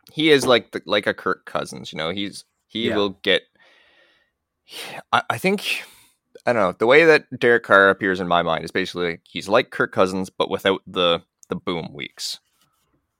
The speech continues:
Speaker 1: You know what I mean? Like, he's just consistently okay, but he's not going
Speaker 2: Mm-hmm.
Speaker 1: to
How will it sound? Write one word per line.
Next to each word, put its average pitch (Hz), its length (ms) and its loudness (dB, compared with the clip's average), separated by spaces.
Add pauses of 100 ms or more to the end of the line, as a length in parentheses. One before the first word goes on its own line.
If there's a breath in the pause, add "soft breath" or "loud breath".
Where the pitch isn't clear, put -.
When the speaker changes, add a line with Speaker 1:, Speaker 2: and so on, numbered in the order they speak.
(920)
Speaker 1:
You 98 100 -6
know 98 40 0
what 101 100 0
I 104 40 0
mean? 110 260 -4
Like, 92 340 -2 (320)
he's 127 260 -2
just 117 180 -2
consistently 101 680 -4
okay, 85 460 -2 (120)
but 92 80 0
he's 90 160 -2
not 101 220 2
going 98 220 -2
Speaker 2:
Mm-hmm. 190 100 -4
Speaker 1:
to 87 340 -8